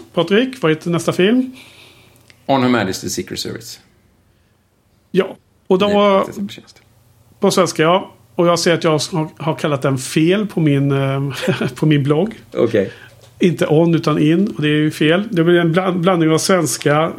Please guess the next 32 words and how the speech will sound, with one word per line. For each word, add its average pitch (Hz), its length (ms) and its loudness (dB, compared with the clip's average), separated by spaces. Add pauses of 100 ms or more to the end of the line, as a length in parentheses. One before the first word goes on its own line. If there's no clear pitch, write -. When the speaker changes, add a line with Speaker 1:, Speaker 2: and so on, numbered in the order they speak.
Speaker 1:
titeln 165 340 -2
Speaker 2:
Ja, 110 180 2
Speaker 1:
och 135 80 -2
engelska. 135 420 -4 (100)
Speaker 2:
precis. - 340 -6
Speaker 1:
Jag 170 60 2
måste 165 180 0
uppdatera 175 580 0
det 151 140 2
här 151 180 0
så 190 120 -4
jag 165 80 2
inte 156 140 -6
glömmer 156 400 0 (320)
ändra 156 320 0
det. 151 200 0
Kan 160 180 -4
folk 151 280 -4
bli 151 100 -4
helt 143 340 -6
galna 151 400 -4
annars. 151 300 -8 (540)
Men 202 240 2
vad 226 120 2
Speaker 2:
Det - 60 2
är - 60 2
Speaker 1:
fan, 127 140 0
Speaker 2:
en, 123 80 -4
Speaker 1:
så - 140 0
Speaker 2:
en 127 100 2
höjda 120 240 0
film. 95 200 -4